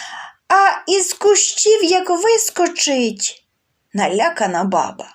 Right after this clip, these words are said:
Та як крикне: "Ти куди то смалиш із рушниці? Дать би тобі, паразиту,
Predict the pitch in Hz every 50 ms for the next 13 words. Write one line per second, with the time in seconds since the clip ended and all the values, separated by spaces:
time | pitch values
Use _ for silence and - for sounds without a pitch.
0 | _ _ _ _ _ - 247 294 302 302 294 277 302 320 359 370 370 - - -
1 | - 427 453 453 427 403 415 - 311 294 285 269 262 254 247 247 - - - -
2 | - - _ _ _ - 508 508 494 466 466 - - 494 508 508 508 508 - -
3 | 523 539 508 494 466 466 480 - 403 392 370 349 320 294 277 - - - _ _
4 | - - - - - 440 466 440 392 359 339 330 320 349 330 339 370 381 381 349
5 | 403 427 453 427 - - 508 523 508 427 339 254 - - - 247 226 202 208 -
6 | - - - - - - - 330 285 277 285 381 370 359 359 359 339 359 - -
7 | 415 392 349 392 392 381 403 392 392 381 381 339 - - 466 466 453 440 427 415
8 | 415 415